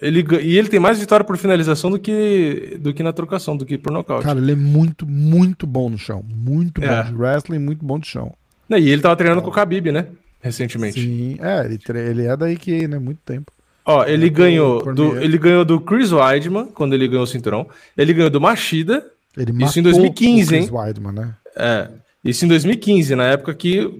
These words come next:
Speaker 1: porra, o Machida tava voando ainda. Ele
Speaker 2: Aham.
Speaker 1: ganhou do Bisping, que, né, ele perdeu do Bisping, mas ele tinha
Speaker 2: Sim.
Speaker 1: ganho a primeira vez que ele finalizou. Ele ganhou do, do Tim Bolt,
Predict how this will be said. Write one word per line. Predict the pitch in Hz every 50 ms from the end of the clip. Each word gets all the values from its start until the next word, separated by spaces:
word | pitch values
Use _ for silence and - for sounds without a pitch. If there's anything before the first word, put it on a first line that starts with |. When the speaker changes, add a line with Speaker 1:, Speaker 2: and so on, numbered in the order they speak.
| - -
Speaker 1:
porra, | 165 160 135 127 113
o |
Machida | 117 120 123 123 - 143 139 143
tava | 151 165 165
voando | 160 175 - 185 160 147
ainda. | 131 117 110 - - - - - -
Ele | 151 165
Speaker 2:
Aham. | 175
Speaker 1:
ganhou | 170 185 180 180 170
do | 214 262
Bisping, | 208 175 175 180 202 180 - - 277 311 339 - _ _ _ -
que, | - 135
né, | 123 127 139 185 190 -
ele | - 113 117 120 117 120
perdeu | 120 135 127 139 147
do | 139
Bisping, | 131 135 143 139 -
mas | 139 131 127
ele | 135 131 117
tinha | - - 139
Speaker 2:
Sim. | 131 147
Speaker 1:
ganho | 135 131 139
a | 131
primeira | 135 127 127 127 127 120
vez | 127 143 127
que | 131
ele | 135 127
finalizou. | - 143 131 123 117 110 110 113 123 180 233 - - - - _ _ - - - - _ _ -
Ele | 147 151 160
ganhou | 147 156 160 175 175
do, | 170 170 156 151 147 143
do | 135 139
Tim | 139 - 175 170
Bolt, | 156 143 147 175 196 233 240 - -